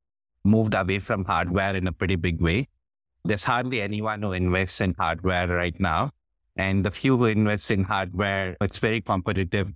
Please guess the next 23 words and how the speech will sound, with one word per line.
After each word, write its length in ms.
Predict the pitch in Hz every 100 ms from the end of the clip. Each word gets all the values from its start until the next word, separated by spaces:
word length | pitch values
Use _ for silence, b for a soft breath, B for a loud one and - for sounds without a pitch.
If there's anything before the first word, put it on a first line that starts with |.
| -
to 320 | 95 92 90
get 200 | 98 90
that 140 | 107 98
investment 640 | 90 90 92 - 101 98
as 180 | 95 92
well. 260 | 87 120 - _ _ _
And 240 | - 117 107 _ -
historically, 640 | - 143 170 147 139 135
hardware 460 | 117 110 101 95 110
returns 480 | 104 101 101 95 92
have 160 | 95
been 200 | 87 92
lower 360 | 85 85 90 90
than 300 | 90 87 90
SaaS 440 | - 92 82 - 95
returns. 720 | 92 - 85 85 110 117 - -
So 160 | 117
I 100 | 95 85
kinda 180 | - 127
understand, 800 | 113 98 98 - 107 101 101 95
uh, 100 | 87 90
the 80 |
situation. 720 | 92 98 - 98 95 90 170